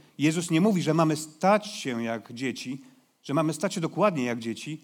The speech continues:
ale że mamy je naśladować w tym, jak one przyjmują Królestwo Boże.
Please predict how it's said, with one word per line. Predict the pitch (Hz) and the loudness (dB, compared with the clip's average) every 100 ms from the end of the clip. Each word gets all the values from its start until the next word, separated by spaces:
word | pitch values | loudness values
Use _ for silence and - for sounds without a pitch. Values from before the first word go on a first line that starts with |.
| - _ _ _ _ | -18 _ _ _ _
ale | 147 139 | -2 -2
że | 143 | -2
mamy | 135 143 180 185 190 | 0 2 2 2 2
je | 170 | 0
naśladować | 156 156 151 160 151 | -2 -4 -4 -4 -4
w | - | -8
tym, | - 175 131 | -4 -2 -2
jak | 127 123 123 - _ _ | -2 -2 -4 -18 _ _
one | 170 160 117 113 135 - _ _ - | -2 -2 -2 -4 -8 -12 _ _ -14
przyjmują | - 123 127 135 127 120 | -8 -4 -2 -2 -2 -6
Królestwo | 123 113 107 - 110 | -6 -8 -8 -10 -10
Boże. | 104 98 98 101 | -10 -10 -12 -16